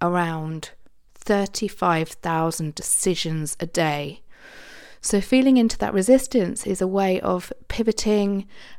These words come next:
and thinking about the good decisions that do benefit us, or what we need to do to dance around where the resistance is. There's a brilliant book by, um,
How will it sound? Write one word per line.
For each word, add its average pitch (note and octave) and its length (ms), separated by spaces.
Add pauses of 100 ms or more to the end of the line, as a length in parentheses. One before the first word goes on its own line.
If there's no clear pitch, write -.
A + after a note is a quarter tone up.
(100)
and F#3+ 160
thinking G#3+ 340
about F3+ 520 (300)
the - 80
good A3 340 (220)
decisions F3+ 520
that - 100
do F3+ 160
benefit F#3+ 440
us, - 480 (140)
or E3+ 180
what F#3 160
we F#3 100
need F3+ 200
to E3+ 80
do E3 400 (100)
to - 100
dance F3 340
around D3 520 (280)
where D#3+ 140
the D#3 80
resistance D3+ 560
is. - 340 (1160)
There's G3+ 200
a G3 40
brilliant A#3 360
book - 380
by, E3 320
um, D#3 560